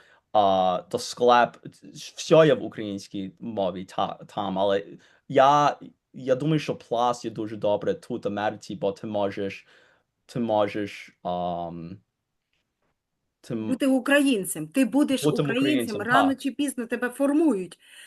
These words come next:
Speaker 2: Ти, е, ти наче, е, забув, а ти не забув, ти згадуєш, ти не вчиш, ти згадуєш. Тобто
Speaker 1: Так.
Speaker 2: воно десь там, природньо.
Speaker 1: Мгм.
Speaker 2: А ви знаєте, що от дуже таке гарне ви так сказали. Мені взагалі,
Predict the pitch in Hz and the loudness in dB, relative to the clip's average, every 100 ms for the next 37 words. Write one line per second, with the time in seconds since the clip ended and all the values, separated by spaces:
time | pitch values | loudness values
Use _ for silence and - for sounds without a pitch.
0 | - 269 269 247 226 226 220 277 294 294 | -8 0 2 2 0 -4 -2 0 2 2
1 | 302 277 - - - 247 247 285 262 427 | -2 -2 -6 -20 -4 0 4 4 6 6
2 | 427 _ - 226 285 277 277 247 285 - | 4 _ -6 0 2 2 2 0 0 0
3 | 262 190 185 269 240 190 175 170 - 247 | -2 -2 -2 -2 -2 -4 -6 -6 -2 4
4 | 262 254 285 247 - 240 220 180 208 285 | 4 2 -2 -2 -2 -2 -2 -2 0 0
5 | 254 196 160 156 - _ - - 254 262 | 0 -4 -6 -8 -14 _ -16 -2 -2 2
6 | 247 269 302 247 277 - - - 262 190 | 2 4 4 4 0 -2 -4 0 2 0
7 | 160 160 - - - 269 254 233 226 180 | -8 -14 -20 -20 0 2 4 2 0 -4
8 | - - 277 - 214 214 233 254 359 339 | -10 -12 -10 -6 -4 -2 0 0 0 0
9 | 262 254 254 233 - 202 - 233 247 233 | -4 -4 -4 -4 -6 -10 -8 -6 -4 -6
10 | 220 240 226 - 208 254 262 226 214 226 | -6 -6 -6 -8 -6 -2 -2 -4 -4 -4
11 | 226 220 - - - - 233 294 320 247 | -4 -6 -10 -8 -8 -6 -4 -2 0 0
12 | 247 254 233 247 262 254 | 2 0 0 -2 -2 -2